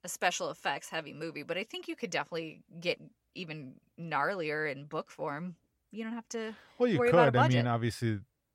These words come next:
Speaker 2: you know, like, Hellraiser started as Hellbound Heart and
Speaker 1: Yeah.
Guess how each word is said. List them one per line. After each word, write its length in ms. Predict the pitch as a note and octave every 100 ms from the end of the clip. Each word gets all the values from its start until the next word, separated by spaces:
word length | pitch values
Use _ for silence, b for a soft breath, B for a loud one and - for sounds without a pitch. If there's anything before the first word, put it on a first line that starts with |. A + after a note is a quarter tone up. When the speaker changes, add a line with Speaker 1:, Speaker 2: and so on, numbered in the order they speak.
| -
Speaker 2:
you 140 | C#3
know, 140 | A2+
like, 200 | A2 G#2 -
Hellraiser 480 | G#2 G#2 G#2 G2
started 360 | F#2 A#2 G2+ F#2+
as 120 | F#2
Hellbound 420 | - G2 F#2 F2
Heart 420 | E2+ G2 F2 - -
and 200 | G#2+ E2+
Speaker 1:
Yeah. 260 | F#3 D3+